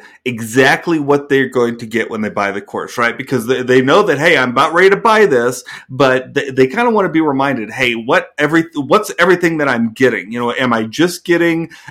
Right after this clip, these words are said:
a video course? Am I getting also additional downloads?" Whatever you've got that you're selling them at that point, it's just kinda that one final point of sale where you, you're saying, "Hey, here's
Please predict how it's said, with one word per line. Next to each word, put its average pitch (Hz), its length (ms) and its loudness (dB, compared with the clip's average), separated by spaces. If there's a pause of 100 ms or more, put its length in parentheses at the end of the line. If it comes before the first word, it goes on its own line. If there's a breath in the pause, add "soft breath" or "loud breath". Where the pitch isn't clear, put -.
a 113 380 0
video 202 320 4
course? 190 580 2
Am 127 160 2
I 117 140 0
getting 123 400 -2
also 127 480 -2
additional 113 580 0
downloads?" 165 640 2 (220 loud breath)
Whatever 139 460 4
you've 214 280 -4
got 151 400 0
that - 160 -8
you're 135 480 2
selling 214 460 2
them 123 180 -2
at 123 80 -8
that 127 240 -2
point, 117 320 -6 (180 loud breath)
it's 131 140 -4
just 202 260 -2
kinda 170 260 0
that 120 200 0
one 196 560 0
final 175 440 0
point 180 320 -2
of 170 60 -4
sale 113 520 0 (160 loud breath)
where 123 160 2
you, 113 420 -4
you're 120 220 -2
saying, 131 300 2
"Hey, 127 200 0
here's 120 280 -2